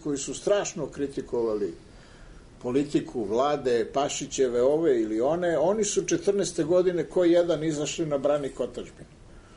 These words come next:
Znate, kad je Milošević pozvao na mobilizaciju, ono, kao takozvani dobrovoljci, dobrovoljci koji su privođeni u Bubanj Potok, odazvalo se u Beogradu sedam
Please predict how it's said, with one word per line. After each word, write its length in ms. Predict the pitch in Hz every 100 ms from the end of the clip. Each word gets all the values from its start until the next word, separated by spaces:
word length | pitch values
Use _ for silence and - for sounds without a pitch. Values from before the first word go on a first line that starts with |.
| - -
Znate, 280 | 127 - -
kad 220 | 143 135
je 80 | 143
Milošević 640 | 143 185 180 180 160 - -
pozvao 320 | 160 143 147
na 140 | 135
mobilizaciju, 960 | 127 123 135 123 113 139 143 - 139 117
ono, 240 | 120 110 104
kao 120 | 117
takozvani 600 | 113 123 143 135 143 131
dobrovoljci, 800 | 110 113 107 107 131 165 - 175 165 - - 135 - - - -
dobrovoljci 560 | 127 123 127 139 135 139
koji 200 | 131 120
su 180 | - -
privođeni 560 | 131 131 120 110 113 107
u 60 |
Bubanj 360 | 101 120 113 98 -
Potok, 360 | 151 160 190
odazvalo 500 | 196 202 190 196 196
se 140 | 180 190
u 60 |
Beogradu 480 | 170 175 175 180 170
sedam 380 | 160 175 139 113